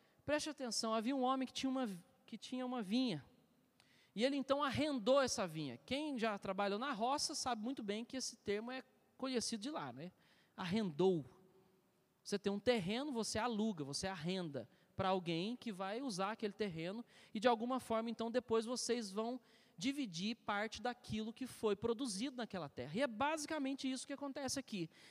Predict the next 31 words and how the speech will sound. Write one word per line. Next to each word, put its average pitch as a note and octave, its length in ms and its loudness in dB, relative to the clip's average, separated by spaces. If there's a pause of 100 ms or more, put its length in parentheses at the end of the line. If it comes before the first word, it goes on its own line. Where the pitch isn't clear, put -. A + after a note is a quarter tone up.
(120)
Tem C4+ 160 6
esse C#4+ 240 4
homem C4+ 380 4
que B3+ 140 -2
recebe, A3 520 0
então, G3+ 420 2 (300)
essa, F#3+ 420 2 (800)
essa, D3 460 -2 (1300)
essa F3 260 0
vinha, A3 420 0 (300)
e A#3 120 2
ele, C4 120 6
então, C4 240 0
arrenda C4 520 2
essa F3+ 200 0
vinha. C#3+ 300 -4
Então, C4 340 -2
outras D#4 460 10
pessoas G#3 400 0
vão A#3 160 4
cultivar A3+ 480 2
nessa G#3+ 200 -2
terra. D3+ 440 -4 (340)
Quando G4+ 240 2
termina C4+ 440 2
o B3 40 -2
tempo A#3+ 480 0
determinado, G#3+ 800 -2
esse A#3+ 180 0
homem, B3 240 4
então, B3 440 -2